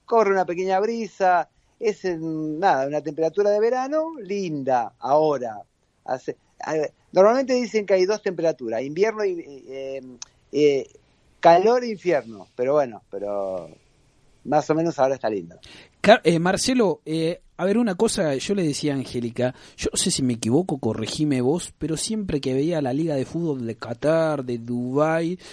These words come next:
Speaker 2: o veía, eh, videos de las escuelas en esos países del Golfo Pérsico, siempre es en la noche.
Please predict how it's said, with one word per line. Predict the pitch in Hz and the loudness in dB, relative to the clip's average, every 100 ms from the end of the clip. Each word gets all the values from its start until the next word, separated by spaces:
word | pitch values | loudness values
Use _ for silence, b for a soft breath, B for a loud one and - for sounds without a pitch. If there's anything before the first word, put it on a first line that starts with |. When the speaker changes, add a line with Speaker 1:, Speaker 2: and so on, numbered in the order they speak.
| B B - | B B -6
Speaker 2:
o | 165 180 - | -2 -2 0
veía, | 165 233 220 196 | 0 2 0 -2
eh, | 147 139 | -4 -4
videos | 143 202 196 | -2 -2 -2
de | 151 | -2
las | 131 - | -4 -6
escuelas | 113 - 165 185 135 | -10 -4 0 2 2
en | |
esos | 131 127 135 | -2 -4 -6
países | 131 - | -4 -2
del | 120 | 0
Golfo | 131 139 139 | 0 0 -2
Pérsico, | 151 160 175 180 | -6 -6 -4 -4
siempre | - 240 240 | -4 -6 -4
es | - | -4
en | - 110 | -4 -6
la | 107 | -2
noche. | 113 175 - - 95 - | 0 0 0 -4 -6 -10